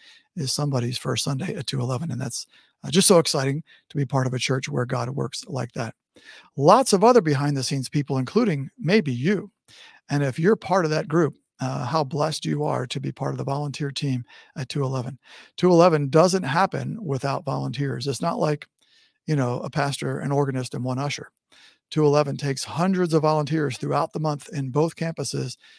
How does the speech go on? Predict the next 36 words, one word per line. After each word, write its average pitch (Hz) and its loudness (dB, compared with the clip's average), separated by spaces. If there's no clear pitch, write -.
to 156 -8
be 135 -2
able 139 0
to 135 -6
be 160 2
what 143 0
it 143 0
is, 143 -2
a 143 0
welcoming 151 2
place 127 -6
for - -8
people 165 -4
to 151 0
come 131 -4
and 117 -6
hear 139 -2
the 135 -4
good 131 -2
news 127 -2
of 156 -10
Jesus. 127 -6
And 131 -8
so 135 -2
we're 170 0
so 175 4
grateful 143 0
for 139 -4
all 175 6
the 156 2
volunteers 131 -2
that - -6
work 135 -4
at 143 -12
two 139 -6
eleven. 131 -6